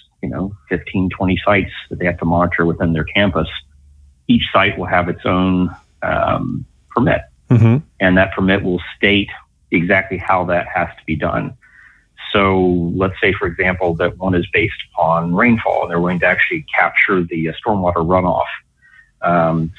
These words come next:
Speaker 1: so maybe, you know, you have a fifteen acre outfall, and, uh, they wanna capture that water. So you have to, first of all, do a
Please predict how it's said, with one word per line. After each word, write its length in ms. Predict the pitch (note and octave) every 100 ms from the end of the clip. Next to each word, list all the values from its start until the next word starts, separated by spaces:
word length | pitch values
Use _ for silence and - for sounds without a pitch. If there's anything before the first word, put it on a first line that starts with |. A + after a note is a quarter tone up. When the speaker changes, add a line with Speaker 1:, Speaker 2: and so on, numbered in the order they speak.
| -
Speaker 1:
so 240 | G2 F#2
maybe, 380 | F2 F2 F#2 F#2
you 380 | F#2 F#2 F2+ F2
know, 80 | F2
you 160 | F2
have 220 | F2 F2 F2
a 240 | E2+ E2+ _ - - _ -
fifteen 280 | G#2+ - G2+
acre 280 | F#2 E2+ F2
outfall, 580 | G2 - - F#2 G2+ - - _ -
and, 320 | F#2 F2+ F2 F2
uh, 200 | F2+ F2
they 140 | F#2+
wanna 200 | F#2+ D#2+ -
capture 420 | G#2+ - - E2
that 200 | F2 D#2+ -
water. 340 | D2+ - -
So 180 | - C#3
you 60 |
have 100 | A#2+
to, 80 | C3
first 220 | C#3 C#3+
of 60 | -
all, 120 | F2
do 160 | E2+
a 40 | F2+